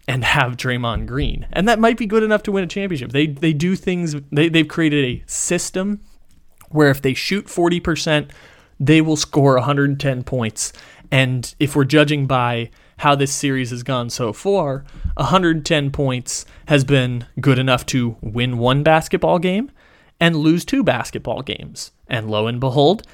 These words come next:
that's where they are in the series. So, like, underestimate, I mean, Draymond Green gets a lot of shit, but, like, Draymond Green's impact on that defensive side of the ball, along with Kevon Looney as, like, a secondary big man inside,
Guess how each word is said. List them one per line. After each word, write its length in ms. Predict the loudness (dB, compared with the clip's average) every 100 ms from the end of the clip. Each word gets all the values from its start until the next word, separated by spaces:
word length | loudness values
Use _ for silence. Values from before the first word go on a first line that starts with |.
| _ -6
that's 340 | -2 -2 -2
where 120 | -6
they 140 | -4 -2
are 160 | 0
in 120 | -2 -4
the 60 |
series. 520 | -4 -2 -4 -6 -14 -20 -20 -10
So, 160 | 2 4
like, 240 | 4 2 0
underestimate, 720 | 2 4 2 2 0 0 2
I 40 |
mean, 120 | 2
Draymond 360 | 2 2 2 0
Green 200 | 0 0
gets 180 | 0 -2
a 60 |
lot 200 | 0 0
of 60 | -2
shit, 320 | -2 -4 -2
but, 160 | -2 0
like, 200 | 0 0
Draymond 400 | 0 2 0 0
Green's 280 | 0 -2 -4
impact 520 | -6 -6 -2 -2 -2
on 120 | -6
that 180 | -6 -8
defensive 420 | -8 -8 -8 -10
side 220 | -4 -4
of 80 | -4
the 40 | -6
ball, 440 | -2 -2 -2 -4
along 500 | -4 -2 2 2 2
with 180 | -2 -4
Kevon 380 | -4 -2 -2 -4
Looney 440 | -6 -4 -4 -4
as, 180 | -6 -4
like, 200 | -4 -4
a 60 | -4
secondary 680 | -2 -2 -2 -2 -2 -2 -2
big 340 | -4 -4 -4
man 280 | -4 -4 -4
inside, 600 | -6 -6 -4 -2 -2